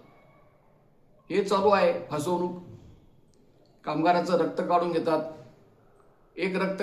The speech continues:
काढले की कंपनीला तीन हजार नऊशे रुपये देतात. हे जे सगळं सुरू आहे, हे कामगारांनी समजून घेतलं पाहिजे. आणि हे करण्यासाठी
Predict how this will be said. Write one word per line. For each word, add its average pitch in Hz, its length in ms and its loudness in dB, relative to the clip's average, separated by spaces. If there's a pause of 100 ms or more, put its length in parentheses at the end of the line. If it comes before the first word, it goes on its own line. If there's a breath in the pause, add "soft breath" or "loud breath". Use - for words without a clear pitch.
काढले 170 260 2
की 170 160 -4
कंपनीला 170 520 -2
तीन 165 200 -4
हजार 165 260 0
नऊशे 156 300 -4
रुपये 165 240 -4
देतात. 147 300 -2 (1600)
हे 196 100 6
जे 254 180 2
सगळं 226 300 6
सुरू 185 240 2
आहे, 151 220 4
हे 180 220 0
कामगारांनी 175 540 -2
समजून 156 400 -4
घेतलं 131 280 -4
पाहिजे. - 300 -12 (2250)
आणि 185 200 -2
हे 214 180 6
करण्यासाठी 196 640 0